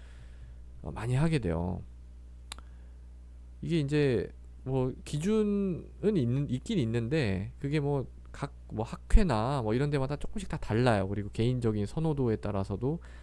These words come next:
좀 차이가 있고요. 그래서 이제 뭐 예를 들어서 일 점 이 센티라고 하죠. 아주 일 센티보다 약간 커요.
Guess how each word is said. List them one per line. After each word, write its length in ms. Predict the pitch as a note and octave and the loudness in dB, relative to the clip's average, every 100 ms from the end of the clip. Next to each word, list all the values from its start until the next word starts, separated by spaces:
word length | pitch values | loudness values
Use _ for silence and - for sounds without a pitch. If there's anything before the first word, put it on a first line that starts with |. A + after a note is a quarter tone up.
| - - | -14 -8
좀 100 | A#2 | 2
차이가 340 | - E3+ D3 | 6 6 4
있고요. 260 | G2 - - - G#2 - - - - - - - - - - - | 2 0 -4 -6 -8 -14 -16 -16 -16 -16 -16 -16 -16 -18 -18 -6
그래서 140 | F3+ F#3+ | 2 4
이제 120 | F3+ | 4
뭐 200 | D3+ D3+ | 6 10
예를 260 | B2+ F#3 G#3 | 12 10 10
들어서 460 | G#3+ G#3 G3 D#3+ | 8 8 6 6
일 200 | - B3 - | 6 2 4
점 220 | C4 F#3+ | 4 4
이 100 | C#3 | 2
센티라고 560 | - G#3 - E3 C#3+ D#3 | 2 0 2 2 4 2
하죠. 240 | - A#2+ | 2 0
아주 280 | - - - | -2 -2 0
일 120 | F3+ | -2
센티보다 480 | - A3+ G#3+ F3+ E3 | 0 -2 2 2 2
약간 400 | - - G#3+ G#3 | 0 -2 -2 0
커요. 460 | - B2 G#2+ A#2 | 2 2 2 -2